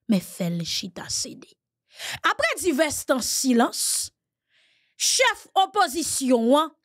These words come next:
Jean-Tel Joseph soti nan silans li, raple ou lapolis te debake nan randevou tranntoa, vin chèche l avèk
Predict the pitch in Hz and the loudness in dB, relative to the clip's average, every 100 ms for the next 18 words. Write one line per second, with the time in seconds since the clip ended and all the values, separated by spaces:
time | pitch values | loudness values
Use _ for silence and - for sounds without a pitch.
0 | _ _ 226 - 494 427 381 320 262 269 | _ _ 0 2 0 0 -2 0 -2 -2
1 | 208 254 190 - - _ - - 453 320 | 0 0 0 -6 -20 _ -2 0 0 0
2 | - 294 247 - 247 208 220 - 269 285 | 2 2 2 0 -2 -4 -4 2 4 4
3 | - _ _ _ 214 240 - 247 311 359 | 0 _ _ _ 0 0 0 4 4 4
4 | 247 233 233 226 311 311 - 262 208 269 | 2 -2 0 2 2 0 0 0 2 2
5 | 233 208 302 302 294 - - 269 233 330 | 0 0 2 2 0 -12 2 4 6 2
6 | 370 302 294 302 269 254 226 240 220 254 | 2 0 0 -6 -2 0 0 4 4 4
7 | 330 240 220 - 196 - 339 311 247 208 | 2 -2 -4 -8 -8 -2 2 2 0 0
8 | 262 262 | -4 -4